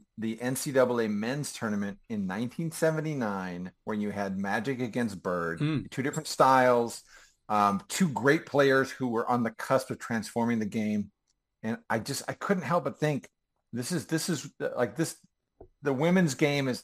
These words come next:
Speaker 1: is where the men's game was then, where you have two transcendent players going toe to toe.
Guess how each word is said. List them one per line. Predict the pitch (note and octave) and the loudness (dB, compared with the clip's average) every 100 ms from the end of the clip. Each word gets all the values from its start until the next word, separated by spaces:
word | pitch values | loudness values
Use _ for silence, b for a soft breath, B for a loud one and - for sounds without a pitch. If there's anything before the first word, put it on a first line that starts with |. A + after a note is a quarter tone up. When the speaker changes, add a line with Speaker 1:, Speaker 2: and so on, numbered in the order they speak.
| - | -6
Speaker 1:
is | B2 G#2 | -6 0
where | B2+ | 2
the | B2+ | 2
men's | B2 A#2+ A#2 | 0 0 -2
game | C3 A#2 | 0 0
was | A2+ A2 F#2+ | 2 0 0
then, | A#2 B2+ D#3+ | 2 2 0
where | C3 | -2
you | A2+ | 0
have | G#2+ - | 0 -2
two | - F#3 | -2 -2
transcendent | F3 D3 B2 - C#3+ C#3 | 0 0 0 0 -2 -2
players | - B2+ A#2+ A#2 b b - | 2 4 4 0 b b -2
going | A2+ G#2+ | -2 -2
toe | - D#3+ F3 | 2 4 4
to | E3+ | 2
toe. | - D3 C#3+ C3+ | 6 8 8 6